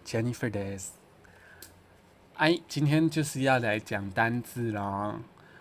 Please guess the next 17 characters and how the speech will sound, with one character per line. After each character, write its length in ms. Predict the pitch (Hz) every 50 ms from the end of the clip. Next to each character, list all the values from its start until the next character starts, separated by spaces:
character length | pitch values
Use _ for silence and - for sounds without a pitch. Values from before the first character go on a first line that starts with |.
| - - -
那 100 | 135 135
是 140 | 127 - 147
哪 200 | 139 127 107 -
一 140 | - 139 135
篇 300 | 131 - 139 135 131 135
新 260 | - - 143 143 143
闻 200 | 135 123 117 120
呢 220 | 135 147 151 - -
？covid 400 | - 147 151 156 151 156 160 160
nineteen 720 | 156 147 135 123 120 117 - - 165 175 160 127 104 95 - - - -
tighter 400 | - - 135 139 135 - - 131
rules 560 | 127 120 131 160 175 151 120 113 - - - - _ _
for 140 | - 123 117
stores 400 | 113 - - - 120 117 117 113 -
to 120 | - - 113
prevent 640 | 107 - 113 107 98 - 120 117 120 120 127 123 - - -
crowding。 580 | - 123 110 107 104 104 110 127 160 190 196